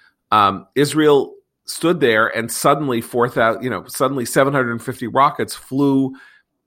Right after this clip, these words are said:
in part of Jerusalem in one day, and then they had to respond. When you say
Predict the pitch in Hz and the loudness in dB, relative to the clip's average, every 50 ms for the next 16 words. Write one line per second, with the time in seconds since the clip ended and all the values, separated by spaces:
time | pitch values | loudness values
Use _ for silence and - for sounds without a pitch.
0 | _ _ _ _ - 107 101 - - 117 123 147 156 135 127 143 143 151 180 190 | _ _ _ _ -16 -16 -14 -4 0 2 2 2 2 -2 -4 -2 0 2 2 0
1 | - - 143 120 110 107 113 101 - 117 117 113 117 131 139 143 143 139 131 147 | 0 -2 -4 -4 -2 -4 -4 -6 -6 -6 -6 -4 -2 -2 -2 -2 -2 -2 0 2
2 | 151 170 147 104 95 98 110 95 76 110 104 110 117 123 120 117 104 113 113 110 | 2 4 2 2 0 0 -2 -2 -4 -4 -4 -2 -4 -4 -4 -4 -4 -4 -4 -4
3 | 117 117 107 104 - - 104 101 107 - - 180 180 175 120 78 - - _ _ | -4 -6 -6 -6 -6 -8 -8 -8 -8 -6 -4 -2 0 0 0 -2 -4 -10 _ _
4 | _ _ _ _ _ _ _ _ _ _ _ _ _ _ _ _ _ _ _ _ | _ _ _ _ _ _ _ _ _ _ _ _ _ _ _ _ _ _ _ _
5 | _ - 120 143 180 214 233 233 220 190 156 143 139 - - - 180 175 175 160 | _ -4 0 2 4 4 4 2 2 2 2 0 0 -4 0 2 2 4 4 4
6 | 139 127 120 120 117 117 120 120 | 4 4 2 2 0 -2 -4 -8